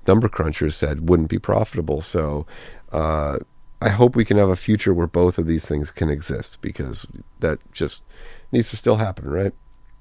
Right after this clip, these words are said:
And again, like I said before, it matters what you own and what you can do with that. I want to own something. I want to own a game, and if I want to sell that game,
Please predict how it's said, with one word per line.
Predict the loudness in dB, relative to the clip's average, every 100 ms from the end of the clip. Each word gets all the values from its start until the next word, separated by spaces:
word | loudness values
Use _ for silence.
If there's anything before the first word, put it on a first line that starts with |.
| -20 -20 -10
And | -6 0
again, | 4 4 2 -8 -20 -20 -20 -20 -2
like | 2 4
I | 6
said | 6 4
before, | 2 6 6 6 4 -10 -20 -10
it | -4 0
matters | 2 6 6 4 2 -4
what | -2 -2 -2
you | -2 -2 -4 2
own | 8 8 8 4 -4 -12 -20 -20 -16 -2
and | 0
what | 2
you | 0 0
can | 0 0
do | 2 4
with | 4 2
that. | 0 0 -6 -18 -18 -2
I | 2
want | 6 4 4
to | -2 4
own | 6 8 6 4
something. | 0 -2 -2 -4 -4 -4
I | 2
want | 2 2
to | 0 0
own | 4 6
a | 6 2
game, | 0 -2 -2 -2
and | -2
if | -2
I | 2
want | 2 0
to | -4
sell | -4 2 2
that | 2 -2 -2
game, | -4 -2 -4